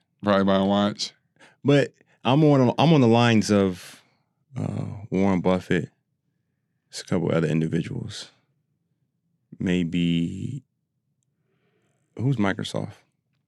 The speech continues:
Speaker 1: Bill Gates.
Speaker 2: Bill Gates. They only give their kids, like, one percent of their net worth.
Speaker 1: I believe that.
Speaker 2: And the life that I provide for these little ones,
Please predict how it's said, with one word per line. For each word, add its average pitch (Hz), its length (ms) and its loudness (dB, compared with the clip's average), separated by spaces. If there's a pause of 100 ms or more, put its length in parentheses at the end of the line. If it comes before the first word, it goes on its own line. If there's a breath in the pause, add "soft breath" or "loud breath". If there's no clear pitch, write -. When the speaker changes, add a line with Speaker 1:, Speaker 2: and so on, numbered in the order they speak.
(300)
Speaker 1:
Bill 95 220 0
Gates. 98 540 -4
Speaker 2:
Bill 104 120 4
Gates. 95 300 0 (440 soft breath)
They 120 200 2
only 151 160 4
give 127 120 4
their 127 120 4
kids, 120 280 2
like, 101 120 4
one 104 160 2
percent 98 380 -2 (160)
of - 180 -2
their 76 120 0
net 78 200 2
worth. 67 240 -6 (840)
Speaker 1:
I - 40 -4
believe 147 360 4
that. 98 200 -6 (180)
Speaker 2:
And 87 100 0
the 87 60 0
life 104 260 2
that 95 140 -2
I 92 100 2
provide 87 420 -2
for - 60 -10
these 90 240 -4
little 95 200 -2
ones, 101 260 -12